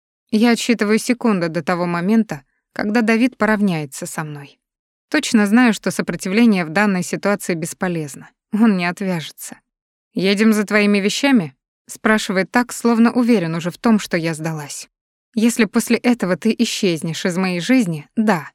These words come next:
Не смотрю на него, неспешно выхожу из двора. Давид снимает с блокировки внедорожник. Я не жду приглашения, забираюсь на заднее сиденье сама, чтобы находиться на максимальном от него расстоянии.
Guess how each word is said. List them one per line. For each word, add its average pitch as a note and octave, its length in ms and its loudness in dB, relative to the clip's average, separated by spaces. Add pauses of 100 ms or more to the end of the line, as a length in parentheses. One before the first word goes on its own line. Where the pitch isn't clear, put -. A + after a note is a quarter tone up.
(480)
Не G3+ 160 2
смотрю A#3+ 420 4
на A3 60 6
него, E3 280 -4
неспешно G#3 580 0
выхожу F#3 400 0
из E3+ 120 -2
двора. D#3+ 380 -8 (680)
Давид A3 320 2
снимает A#3+ 460 4
с G3 60 -6
блокировки G#3 580 0
внедорожник. F#3 920 -2 (460)
Я A#3+ 180 4
не A#3 160 6
жду A#3+ 160 2
приглашения, D#3 800 -6 (120)
забираюсь A#3 460 2
на F#3+ 140 2
заднее G3 340 2
сиденье F#3+ 480 0
сама, G3 400 0 (340)
чтобы F3+ 360 -2
находиться F#3+ 560 0
на F3+ 100 0
максимальном G3 640 2
от - 120 -6
него F3+ 200 -2
расстоянии. D#3 840 -8